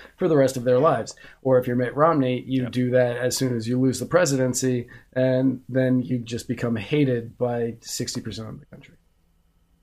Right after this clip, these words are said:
Speaker 2: Yes. Which has worked well for him because he can get reelected. He can, in Utah, get elected for anything he wants to, and, uh, and is routinely heralded by both Republicans and Democrats. Mitt Romney is basically the personification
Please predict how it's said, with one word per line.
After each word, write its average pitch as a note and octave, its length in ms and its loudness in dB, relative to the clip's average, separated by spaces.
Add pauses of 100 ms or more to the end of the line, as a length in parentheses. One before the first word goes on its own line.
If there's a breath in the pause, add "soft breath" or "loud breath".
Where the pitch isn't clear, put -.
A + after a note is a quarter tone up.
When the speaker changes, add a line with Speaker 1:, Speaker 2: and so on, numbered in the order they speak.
(680)
Speaker 2:
Yes. - 300 -12 (640)
Which D3 160 -6
has F#3 100 -4
worked A3 260 4
well A3 180 4
for C#3+ 200 -2
him G2+ 80 -4
because G#2+ 280 -4
he C3+ 80 -8
can C3 80 -6
get C3+ 160 -2
reelected. A2+ 540 -2 (160 soft breath)
He A3 200 -4
can, F#3 220 -4
in E3 260 -4
Utah, C3+ 380 0
get A2 120 -2
elected G2+ 340 -4
for F#2+ 100 -10
anything G2 280 -10
he F#2+ 80 -10
wants E2+ 340 -12
to, E2 240 -10 (420)
and, E2 420 -8
uh, D#2+ 360 -6
and E2 200 -10
is D#2+ 160 -14
routinely F#2+ 720 -8 (240 soft breath)
heralded F#2 640 -6
by E2+ 160 -2
both F2 300 -8
Republicans F2 500 -8
and E2+ 100 -16
Democrats. E2+ 360 -12 (180 loud breath)
Mitt F3+ 180 -2
Romney D3 400 2
is G#2 120 -4
basically A2 440 -4
the F#2+ 120 -6
personification F#2+ 1160 -10